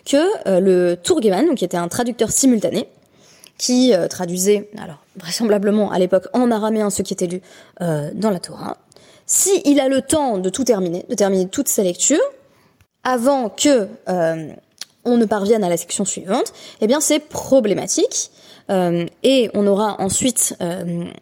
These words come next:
une allusion à la raison de ce caractère problématique, à savoir que ça va créer une attente,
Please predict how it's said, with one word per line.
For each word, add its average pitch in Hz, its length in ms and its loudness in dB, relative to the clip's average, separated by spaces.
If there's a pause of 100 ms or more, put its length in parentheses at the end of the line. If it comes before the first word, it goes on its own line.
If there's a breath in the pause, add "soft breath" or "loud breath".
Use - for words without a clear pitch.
(440)
une 180 260 0
allusion 240 560 2 (240 loud breath)
à 185 80 -4
la 196 120 0
raison 254 640 0
de 202 440 2 (160)
ce - 140 -4
caractère 190 340 -2
problématique, 180 480 -2
à 269 40 -2
savoir 247 180 -2
que - 60 -6
ça 220 60 0
va 233 60 2
créer 277 220 0
une 294 180 4
attente, 196 400 -4